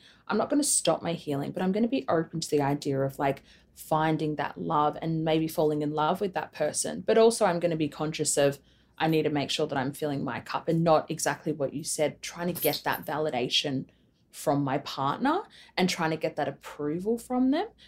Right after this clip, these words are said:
because I'm the exact same. Like, every relationship that I've been in, that's been, like, that toxic cycle. And it's, it's so, it's gross. It's yucky.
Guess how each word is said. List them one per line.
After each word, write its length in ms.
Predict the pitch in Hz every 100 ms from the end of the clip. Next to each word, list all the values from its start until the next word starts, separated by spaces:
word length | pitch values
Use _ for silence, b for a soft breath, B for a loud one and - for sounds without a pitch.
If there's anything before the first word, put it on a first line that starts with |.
| b
because 300 | 208 214 185
I'm 160 | - 175
the 80 | 175
exact 320 | 170 151 -
same. 160 | 170
Like, 160 | 147 139 -
every 260 | 165 185
relationship 640 | 175 160 131 - 156 143
that 100 | -
I've 180 | 139 135
been 280 | 139 135 131
in, 340 | 101 185 311 -
that's 280 | - 143 -
been, 320 | - 151 143 135
like, 240 | 131 - -
that 180 | -
toxic 460 | - - - - -
cycle. 400 | - 127 - 165
And 120 | 185
it's, 400 | 233 - - -
it's 160 | 196 -
so, 460 | - 208 208 208 -
it's 160 | 190 -
gross. 580 | 151 95 73 - - - -
It's 160 | 180 -
yucky. 360 | 135 - -